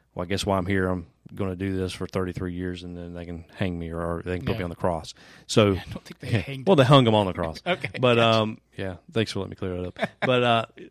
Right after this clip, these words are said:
Speaker 1: but you get to see that, and also that, that, that week, uh, leading up to, um, his death.
Speaker 2: Hmm.
Speaker 1: What anguish. I mean, the, the
Speaker 2: Yeah.
Speaker 1: humanity, a lot of times we gloss over the humanity of Christ.
Speaker 2: Yeah,
Speaker 1: It's, we,
Speaker 2: exactly.
Speaker 1: we, we look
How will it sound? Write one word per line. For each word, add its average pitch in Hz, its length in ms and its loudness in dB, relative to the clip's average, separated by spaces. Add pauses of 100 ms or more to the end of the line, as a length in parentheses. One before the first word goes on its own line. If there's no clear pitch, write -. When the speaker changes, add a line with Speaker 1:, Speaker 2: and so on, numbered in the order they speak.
(100)
Speaker 1:
but 139 260 0
you - 340 -10
get 127 160 2
to 107 80 -8
see 127 260 2
that, 107 140 2
and 104 80 -2
also 113 400 2
that, 101 320 -4
that, 104 260 -8
that 104 200 -4
week, 110 400 -2 (120)
uh, 98 160 -8
leading 101 440 -4
up 101 200 -2
to, 95 260 -12 (240)
um, 95 400 -16 (220)
his 95 180 -12
death. 95 480 -6 (140)
Speaker 2:
Hmm. 113 220 -12 (1000)
Speaker 1:
What 139 220 -2
anguish. 107 520 -2 (120)
I 107 80 -6
mean, 101 240 -4
the, 98 320 -10
the 113 100 -6
Speaker 2:
Yeah. 107 60 0
Speaker 1:
humanity, 104 800 0 (320)
a 123 40 -2
lot 165 100 6
of 160 60 2
times 135 220 2
we 110 100 4
gloss 98 380 0
over 95 160 -2
the 87 60 -10
humanity 87 500 -12
of 82 140 -14
Christ. 82 400 -12
Speaker 2:
Yeah, 127 220 0
Speaker 1:
It's, 101 140 -10
we, 135 60 -12
Speaker 2:
exactly. 113 380 -2
Speaker 1:
we, 107 240 -2
we 113 80 0
look 113 220 0